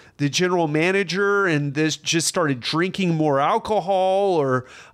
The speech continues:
who knows what else to, to try to fill that emptiness inside of you. So for someone who's feeling that right now, or perhaps going down that path where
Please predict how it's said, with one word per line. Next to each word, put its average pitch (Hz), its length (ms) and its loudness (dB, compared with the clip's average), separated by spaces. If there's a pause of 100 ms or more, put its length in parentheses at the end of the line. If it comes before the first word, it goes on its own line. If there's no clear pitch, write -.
(140)
who 190 140 0
knows 190 460 0
what 160 220 0
else 185 400 0
to, 156 280 0
to 151 180 -4
try 170 220 -2
to 143 80 0
fill 180 360 0
that 139 360 0 (540)
emptiness 185 600 0
inside 160 500 0
of 165 60 -2
you. 135 200 2
So 151 240 0
for 147 180 -2
someone 247 360 0
who's 196 300 0 (600)
feeling 196 600 -2
that 139 260 2
right 143 260 0
now, 151 240 0
or 147 120 2
perhaps 160 640 -2
going 165 320 -2
down 160 320 0
that 143 260 0
path 156 560 0
where 131 460 0